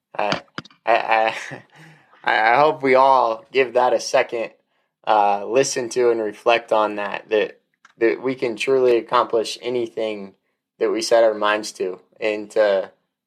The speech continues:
find a way to overcome any physical limitations or whatever roadblocks that we find in our life, to just find a way through them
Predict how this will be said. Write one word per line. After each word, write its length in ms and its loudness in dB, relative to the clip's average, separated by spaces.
find 320 2
a 80 4
way 280 4
to 140 -4
overcome 600 -2
any 160 -8
physical 480 -8
limitations 920 -12
or 80 -6
whatever 360 4
roadblocks 840 -2
that 120 0
we 120 -4
find 340 0
in 60 -4
our 200 -8
life, 360 -4
to 280 -4
just 220 -12
find 280 0
a 60 0
way 160 2
through 300 -8
them 220 -12